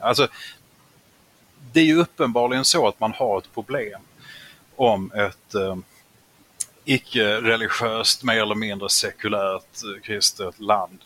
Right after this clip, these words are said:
i, i norr, i Skandinavien, producerar en massa islamistiska jihadister.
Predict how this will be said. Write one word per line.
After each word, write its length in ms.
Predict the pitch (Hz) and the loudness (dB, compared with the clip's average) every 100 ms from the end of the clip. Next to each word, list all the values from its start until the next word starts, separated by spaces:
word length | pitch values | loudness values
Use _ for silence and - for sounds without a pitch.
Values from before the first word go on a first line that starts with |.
| - | -14
i, 340 | 98 95 - 104 | -12 -10 -8 -2
i 40 | |
norr, 400 | 113 147 196 165 | 2 4 2 -2
i 40 | |
Skandinavien, 880 | 120 127 120 123 123 98 95 92 95 - _ _ _ _ - | -4 -2 -2 0 0 0 -2 -4 -6 -18 _ _ _ _ -4
producerar 680 | 117 110 107 95 98 - | 0 2 2 0 -4 -8
en 80 | 98 | -6
massa 560 | 95 92 - 92 90 87 _ _ - | -6 -2 -2 0 -2 -6 _ _ -8
islamistiska 720 | 107 98 101 95 - - 95 | -6 -4 -4 -6 -8 -10 -6
jihadister. 640 | 101 113 135 113 - | -4 -2 0 0 0